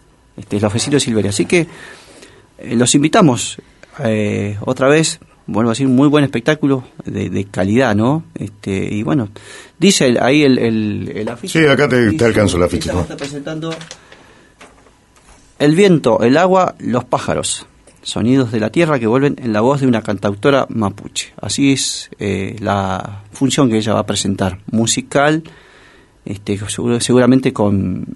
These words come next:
Speaker 1: imágenes, eh, hoy por hoy, este, anexado con un buen, buen sonido ahí en,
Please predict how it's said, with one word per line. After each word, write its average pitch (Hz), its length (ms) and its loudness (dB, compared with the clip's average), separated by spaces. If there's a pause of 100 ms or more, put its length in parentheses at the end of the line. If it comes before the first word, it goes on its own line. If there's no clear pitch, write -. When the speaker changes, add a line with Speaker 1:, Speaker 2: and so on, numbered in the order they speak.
(320)
Speaker 1:
imágenes, 120 760 4
eh, 90 420 -10 (160)
hoy 104 120 -12
por 110 160 -4
hoy, 107 280 0 (840)
este, 95 380 -10
anexado 101 380 -2
con 104 120 0
un 98 280 -2
buen, 104 220 0
buen 113 140 0
sonido 120 340 2
ahí 117 140 0
en, 98 260 -6